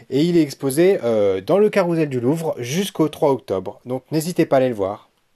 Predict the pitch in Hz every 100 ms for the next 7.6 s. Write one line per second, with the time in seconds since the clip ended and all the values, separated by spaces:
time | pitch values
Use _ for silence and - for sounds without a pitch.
0 | _ _ _ _ - - _ _ _ _
1 | _ _ - 101 120 175 185 165 151 131
2 | 151 - 151 143 120 120 117 135 135 120
3 | 104 - - 117 101 87 101 101 - 135
4 | 123 117 117 147 185 120 98 - 165 165
5 | 147 135 - 139 120 117 - 110 98 104
6 | 117 147 131 120 113 107 101 101 98 104
7 | 151 120 113 104 98